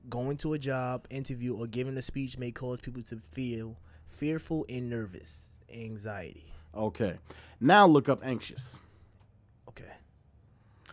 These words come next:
Speaker 2: Because everyone gets anxiety, but not to the degree that what you're stating is anxiety.
Speaker 1: Anxious. From the Merriman, oh, it's the Merriman Webster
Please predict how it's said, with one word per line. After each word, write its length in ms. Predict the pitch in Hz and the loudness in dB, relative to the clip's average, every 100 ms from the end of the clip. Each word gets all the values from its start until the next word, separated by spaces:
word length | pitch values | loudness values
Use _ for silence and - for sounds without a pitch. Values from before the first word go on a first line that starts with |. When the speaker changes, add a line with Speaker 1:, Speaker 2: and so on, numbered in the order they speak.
| - - - 120 | -20 -20 -10 0
Speaker 2:
Because 640 | 135 143 113 104 95 - - - - - - - | 4 6 6 4 0 -10 -18 -20 -20 -20 -20 2
everyone 400 | 247 269 214 151 | 8 10 12 10
gets 240 | 113 113 - | 8 4 2
anxiety, 680 | 104 95 151 131 90 82 80 - - - - - - | 2 8 10 10 8 -2 -12 -20 -20 -20 -20 -20 0
but 160 | 170 160 | 4 6
not 300 | 170 214 - | 8 8 8
to 100 | 196 | 6
the 120 | 160 | 6
degree 460 | 143 123 131 185 131 | 6 6 8 10 8
that 300 | 117 135 113 | 8 6 8
what 200 | 143 - | 6 6
you're 240 | 127 151 | 10 10
stating 520 | 139 - 165 165 127 117 | 10 8 10 10 10 8
is 200 | 127 113 | 6 6
anxiety. 640 | 107 120 135 110 80 69 - - - - - - - - - 165 | 4 8 8 8 4 -8 -18 -20 -20 -20 -20 -20 -20 -20 -2 2
Speaker 1:
Anxious. 840 | 180 165 - 95 - - - - - - - - | 4 2 -4 -6 -6 -6 -6 -10 -20 -20 -20 -18
From 240 | - 104 | -12 -8
the 80 | 107 | -6
Merriman, 540 | 113 120 127 127 127 - - | -2 0 0 0 0 -4 0
oh, 160 | 131 127 | 4 4
it's 100 | - | 2
the 60 | |
Merriman 540 | 110 139 139 117 110 101 - 110 | 2 4 4 2 -2 -6 -10 -4
Webster 520 | 123 - - 104 | -4 -4 -6 -8